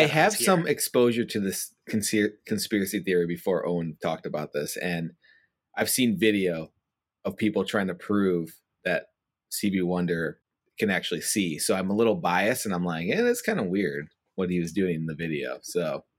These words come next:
Speaker 2: Here's the other thing that I didn't point out in my PowerPoint, but Ray Charles was a very successful piano, blind piano player, singer, songwriter, performer. This had to have looked good for Stevie Wonder. Like, "Dude,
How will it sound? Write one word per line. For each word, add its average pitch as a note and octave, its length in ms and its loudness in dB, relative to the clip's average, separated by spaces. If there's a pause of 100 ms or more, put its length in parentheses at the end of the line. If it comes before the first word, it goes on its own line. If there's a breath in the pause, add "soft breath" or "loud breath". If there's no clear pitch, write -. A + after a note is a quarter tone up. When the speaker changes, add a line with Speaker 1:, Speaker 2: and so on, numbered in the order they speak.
(320)
Speaker 2:
Here's C3+ 280 2
the C#3+ 180 4
other C3 300 2
thing G2+ 480 -10
that C3+ 200 2
I C3 100 2
didn't G3+ 340 4
point D#3+ 240 2
out C#3 180 2
in A2+ 420 -4
my G#2+ 360 0
PowerPoint, G#2 640 -4
but A2+ 140 -2
Ray C#3 260 4
Charles A#2 640 -2
was A2 200 -2
a G#2+ 80 0
very G#2+ 420 0
successful G#2+ 720 -4
piano, G#2 800 -4
blind B2+ 340 2
piano G#2 340 -2
player, G2+ 460 -4
singer, G2+ 560 -4 (120)
songwriter, G2 720 -4 (100)
performer. F#2+ 640 -6 (520)
This D#3+ 240 6
had C3+ 260 2
to B2+ 120 2
have A#2 120 -2
looked A#2+ 240 0
good A#2 240 2
for G#2+ 180 -4
Stevie A2 300 -2
Wonder. G#2 380 -4
Like, G#2+ 180 -6
"Dude, - 220 -8